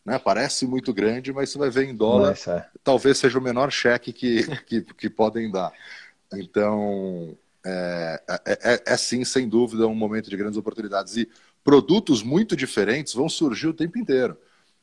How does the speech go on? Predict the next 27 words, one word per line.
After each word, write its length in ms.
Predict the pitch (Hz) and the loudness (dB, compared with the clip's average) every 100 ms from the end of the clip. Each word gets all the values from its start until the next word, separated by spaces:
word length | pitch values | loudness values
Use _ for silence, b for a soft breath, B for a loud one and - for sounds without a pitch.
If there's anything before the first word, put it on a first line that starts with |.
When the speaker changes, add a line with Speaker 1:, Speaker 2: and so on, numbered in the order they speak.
| _ - | _ -12
Speaker 1:
É, 400 | 87 90 87 87 | -6 -4 -2 -4
o 80 | 92 | -6
que 420 | - 113 175 165 - - | -8 -4 -2 -4 -8 -8
aqui 220 | 87 - | -6 -2
na 100 | 131 | -2
Tex 280 | - 123 - | 0 -2 -2
a 60 | 110 | -4
gente 220 | 113 - | -4 -4
faz, 400 | - 104 151 101 | 0 2 0 0
e 40 | |
a 20 | |
gente 220 | 92 110 - | -4 -4 -4
tem 100 | 110 | -4
conversado 500 | 113 98 - 107 101 | -2 -2 -2 -4 -4
com, 360 | 95 90 85 - | -8 -8 -10 -14
com 300 | 92 90 82 78 _ _ 82 | -12 -10 -12 -18 _ _ -12
diversas 440 | - 107 123 - | -2 -2 -2 -8
companhias, 560 | 110 95 90 117 151 - b b b | -8 -6 -4 -4 -6 -10 b b b
é 60 | - | -6
permitir 420 | - 190 180 - | 0 0 0 -2
que 60 | 196 | -2
esses 120 | - | 0
produtos 340 | 190 156 180 | 0 0 0
sejam 240 | - 180 190 | 0 0 0
testados 680 | 214 208 - 117 151 107 95 | -4 -4 0 0 0 -2 -8
e 60 | |
sejam, 600 | - 123 127 151 156 139 | 0 2 4 2 0 -8